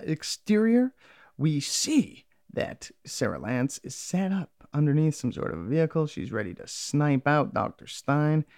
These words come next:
and she's gonna take this fool fucking out as soon as she gets the opportunity. And Hawk Girl swoops in, drops off Jefferson Jackson, and Sarah Lance is like, "What the fuck are you guys doing?" And Ray Palmer flies around, and he's like, "This is what I should have done from the start, mate.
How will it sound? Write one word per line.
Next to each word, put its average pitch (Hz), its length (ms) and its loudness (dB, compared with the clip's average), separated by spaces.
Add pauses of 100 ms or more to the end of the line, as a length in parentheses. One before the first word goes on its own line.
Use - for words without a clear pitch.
(220)
and 131 120 -4
she's 139 160 -6
gonna 120 180 -2
take 151 320 -2
this - 240 -4
fool 151 420 0
fucking - 480 -4
out 139 320 0
as - 120 -10
soon 135 200 0
as 131 60 0
she - 160 -8
gets 135 320 -4
the - 140 -6
opportunity. - 720 -2 (340)
And 120 80 -2
Hawk 156 240 -2
Girl 170 320 0 (500)
swoops 208 440 0
in, 202 200 6 (300)
drops 180 640 0
off 247 240 4
Jefferson 147 360 2
Jackson, 220 460 2
and 226 100 4
Sarah 254 200 2
Lance 247 220 4
is - 40 -6
like, 240 140 0
"What 339 120 -4
the 277 80 -6
fuck 285 260 -4
are 277 40 0
you 247 140 2
guys 247 240 2
doing?" - 560 -4 (640)
And 180 1000 2
Ray 202 140 2
Palmer 196 320 0
flies 143 400 2
around, 139 360 4
and 135 100 4
he's 135 120 0
like, 110 140 -14
"This 131 220 -2
is 131 80 0
what 127 180 4
I 135 120 2
should 160 180 4
have 151 100 4
done 175 220 4
from 180 140 4
the 175 60 2
start, 185 460 6
mate. 147 300 2